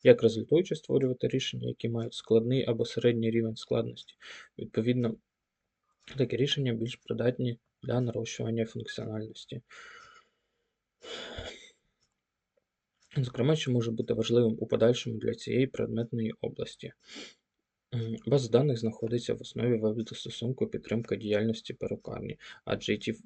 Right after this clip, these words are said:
ці функціональні сценарії, які було представлено,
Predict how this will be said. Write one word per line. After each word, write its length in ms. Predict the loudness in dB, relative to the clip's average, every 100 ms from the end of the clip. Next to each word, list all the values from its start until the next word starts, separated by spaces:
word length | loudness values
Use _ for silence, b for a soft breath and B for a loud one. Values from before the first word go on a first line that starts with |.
| _
ці 160 | -6 -4
функціональні 640 | -4 -8 -2 2 2 0
сценарії, 420 | -4 -4 2 2
які 160 | 2 0
було 220 | 0 -2
представлено, 680 | -4 -10 -6 -4 -4 -4